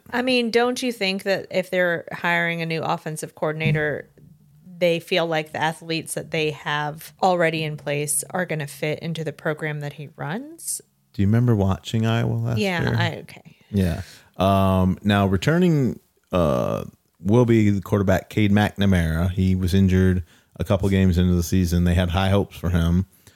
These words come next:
Speaker 2: I don't know how you can have high hopes for anyone in that offense last year, but they had high hopes for him. So hopefully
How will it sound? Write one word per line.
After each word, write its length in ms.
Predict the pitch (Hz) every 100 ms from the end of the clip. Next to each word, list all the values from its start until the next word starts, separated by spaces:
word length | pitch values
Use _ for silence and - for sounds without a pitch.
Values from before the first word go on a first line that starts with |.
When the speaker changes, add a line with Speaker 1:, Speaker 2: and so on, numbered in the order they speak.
| _ _
Speaker 2:
I 100 | -
don't 160 | 95 -
know 180 | 92 87
how 160 | 87
you 100 | 90
can 100 | 95
have 160 | 90 87
high 220 | 92 95
hopes 280 | 92 101 -
for 140 | 117
anyone 240 | 110 101 95
in 80 |
that 160 | 92 90 -
offense 500 | 85 - 87 - 85
last 300 | 80 78 92
year, 200 | 101 110
but 260 | 87 78 - _ _ -
they 100 | 92
had 160 | 98 101
high 160 | 117
hopes 280 | 113 127 -
for 200 | - 90
him. 340 | 87 87 95 104
So 140 | 95
hopefully 560 | 98 - 107 101 98